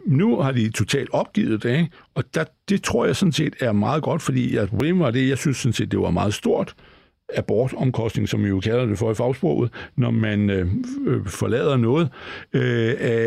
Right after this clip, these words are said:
at de skal med så mange penge for at, at komme ud af alt det der. Øh, men, men, øh, fordi der er jo nogle ting, man har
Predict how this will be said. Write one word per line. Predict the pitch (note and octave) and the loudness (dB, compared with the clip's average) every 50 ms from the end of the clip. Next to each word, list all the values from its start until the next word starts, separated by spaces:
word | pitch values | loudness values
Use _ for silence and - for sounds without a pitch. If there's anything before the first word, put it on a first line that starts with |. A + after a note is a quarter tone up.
| A#2 - | 0 0
at | B2+ A2+ A2+ - | -2 -2 -2 0
de | - A2 | -2 -2
skal | - - B2 A2+ A#2 | 0 0 -2 0 0
med | A#2 | 0
så | - F3 | 0 2
mange | F#3+ F#3+ F3 F3 E3 | 2 2 2 4 2
penge | C3+ D3 D#3 | 2 2 0
for | B2 C#3+ - - - | 0 0 0 0 0
at, | B2 A2 A2+ - | 0 0 0 -2
at | A#2 A2 | -2 -2
komme | - G#2+ A2 C#3 | -2 0 0 2
ud | F#3+ F3 | 2 2
af | C#3 | 0
alt | C#3+ - | -2 -2
det | - C3 B2+ - | -2 -4 -2 -2
der. | E3 E3 - - - - - - - | -4 -4 -6 -10 -16 -20 -18 -8 -2
Øh, | D3+ C3 B2 A#2+ A#2 A#2+ A#2 A#2 | -2 0 2 2 2 2 2 2
men, | B2 B2+ B2 G#2+ F#2+ - - - - | 2 2 0 -2 -4 -8 -14 -6 0
men, | C#3 B2 B2 A#2+ A#2+ A#2+ | 0 2 2 2 2 2
øh, | A2+ A2 G#2+ G#2 G2+ G2 G2 G2 - - - | 2 2 2 2 2 2 2 0 -2 -2 0
fordi | - A#2+ A2 | 0 0 0
der | G#2+ A2+ | 2 0
er | G#2 | 2
jo | G#2 | 2
nogle | G2+ G2 G#2+ G#2+ | 2 2 2 2
ting, | - - A#3+ | 0 -2 0
man | G3 A#2 G2 | 0 0 2
har | G2+ C3 - - | 2 2 0 0